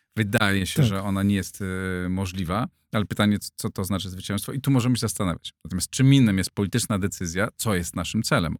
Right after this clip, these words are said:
Speaker 1: o co my walczymy, tak? Stany Zjednoczone, że Polska, te, te kraje, e, e, e, te kra-, kraje wschodniej flanki, Wielka Brytania, e, em, w-, kraje skandynawskie dosyć jasno formują. Jest jasne, o co nam, jakby w-,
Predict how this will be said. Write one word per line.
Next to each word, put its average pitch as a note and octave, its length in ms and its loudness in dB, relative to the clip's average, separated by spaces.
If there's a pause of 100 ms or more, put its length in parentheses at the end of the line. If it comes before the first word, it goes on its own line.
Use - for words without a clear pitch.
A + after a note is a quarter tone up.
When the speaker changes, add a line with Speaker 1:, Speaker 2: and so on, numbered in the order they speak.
Speaker 1:
o G#2+ 140 -2
co - 160 0
my F#2+ 140 4
walczymy, F#2+ 520 0 (220)
tak? C#3 160 2 (280)
Stany B2+ 300 4
Zjednoczone, A#2 680 0
że F2+ 120 -2 (120)
Polska, B2+ 420 -2
te, G2 160 -2 (480)
te G#2 120 -4
kraje, G#2 380 2 (360)
e, - 20 -2
e, G2 1080 -2
e, F#2 40 -8
te G2 120 -2
kra-, G2 400 -6
kraje G2+ 220 0
wschodniej G#2+ 380 0
flanki, G#2 360 0
Wielka G2+ 260 0
Brytania, G#2 580 2 (380)
e, G2 380 -4
em, F#2 760 -2
w-, - 320 -10
kraje G2 220 2
skandynawskie G#2+ 580 2
dosyć A#2+ 280 2
jasno A#2 300 4
formują. F2+ 500 -2 (420)
Jest D3 260 -2
jasne, G2+ 260 0
o F2 40 -2
co F#2 140 -6
nam, F#2 340 -4
jakby G2 240 -2
w-, - 200 -10